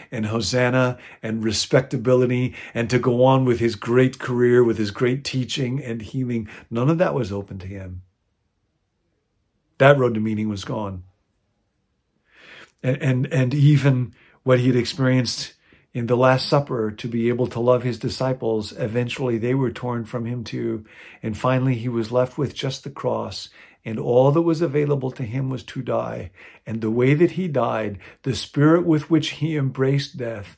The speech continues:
the forgiveness and love with which he offered his life to his Father, is the hinge, is the turning point of the world. It is that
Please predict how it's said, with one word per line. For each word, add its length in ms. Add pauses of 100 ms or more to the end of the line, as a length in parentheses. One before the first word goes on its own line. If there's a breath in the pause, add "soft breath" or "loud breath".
(280 loud breath)
the 100
forgiveness 760
and 260
love 280
with 180
which 220
he 180
offered 420
his 280
life 240
to 120
his 220
Father, 460 (280 loud breath)
is 200
the 100
hinge, 400
is 160
the 80
turning 340
point 220
of 60
the 80
world. 340 (3000 loud breath)
It 140
is 120
that 280